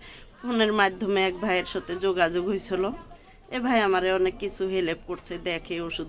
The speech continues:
পানি দেখে, কিন্তু সে ভাই এখন আমার লগে এখন প্রতারণা করছে, মানে সে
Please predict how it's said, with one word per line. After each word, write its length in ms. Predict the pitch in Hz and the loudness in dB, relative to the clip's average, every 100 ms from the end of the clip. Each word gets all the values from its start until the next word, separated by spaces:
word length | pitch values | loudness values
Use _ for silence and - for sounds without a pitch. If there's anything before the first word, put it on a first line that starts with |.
| - | -4
পানি 240 | 165 160 | -4 -2
দেখে, 340 | 160 170 165 190 | -4 -6 -6 -8
কিন্তু 340 | 226 226 233 240 - - - | -6 -8 -8 -10 -14 -18 -18
সে 220 | - - 247 | -8 -2 2
ভাই 260 | 254 226 | 4 4
এখন 260 | 214 202 196 | 2 2 0
আমার 240 | 175 180 | 2 2
লগে 260 | 190 180 175 | 0 -2 -4
এখন 200 | 170 175 | -4 -6
প্রতারণা 520 | 175 - 175 160 160 160 | -6 -6 -4 -2 -4 -6
করছে, 500 | 170 175 - 170 175 | -8 -12 -10 -10 -6
মানে 340 | 170 156 156 | -4 -4 -6
সে 380 | - 180 170 | -8 -6 -4